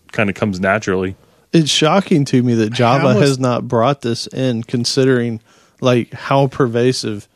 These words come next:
Speaker 3: Well, before we get into Java, I almost think that, like, and, well, uh, totally tangent. But I almost think, like, the anonymous functions are a little overused in JavaScript.
Speaker 2: Oh,
Speaker 1: Oh, yeah.
Speaker 2: totally. Totally. One hundred percent. No question.
Speaker 3: They're
Speaker 1: Callback hell, quote unquote.
Speaker 2: Yeah, it's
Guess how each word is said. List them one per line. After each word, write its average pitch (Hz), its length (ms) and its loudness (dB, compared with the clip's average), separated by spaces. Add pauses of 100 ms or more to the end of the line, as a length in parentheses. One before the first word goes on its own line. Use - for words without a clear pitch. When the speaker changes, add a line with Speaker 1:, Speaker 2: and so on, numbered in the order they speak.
(180)
Speaker 3:
Well, 147 160 0
before 151 280 -2
we 160 100 2
get 147 160 2
into 113 160 -4
Java, 120 400 -2
I 127 280 -8
almost 151 280 -2
think 117 200 -6
that, - 280 -8
like, 117 180 -8
and, 107 380 -10
well, 113 240 -8 (220)
uh, 101 180 -8
totally 110 400 0
tangent. 107 440 -6 (580)
But 110 220 0
I 117 40 0
almost 131 220 0
think, 117 140 -4
like, 101 160 -10
the 104 100 -2
anonymous 107 360 -6
functions 104 360 -6
are 95 80 -4
a 98 40 -4
little 104 240 -4 (100)
overused 98 720 -2
in 98 80 -8
JavaScript. 92 680 -10 (320)
Speaker 2:
Oh, 226 160 4
Speaker 1:
Oh, 147 40 4
yeah. 139 140 2
Speaker 2:
totally. 143 380 2 (140)
Totally. 135 320 2
One 127 160 -2
hundred 170 240 2
percent. 131 360 -4
No - 160 2
question. 113 400 -4
Speaker 3:
They're 127 140 -4
Speaker 1:
Callback 117 440 2
hell, 117 300 2
quote 117 220 0
unquote. 120 420 -4 (360)
Speaker 2:
Yeah, 143 280 4
it's 139 100 -2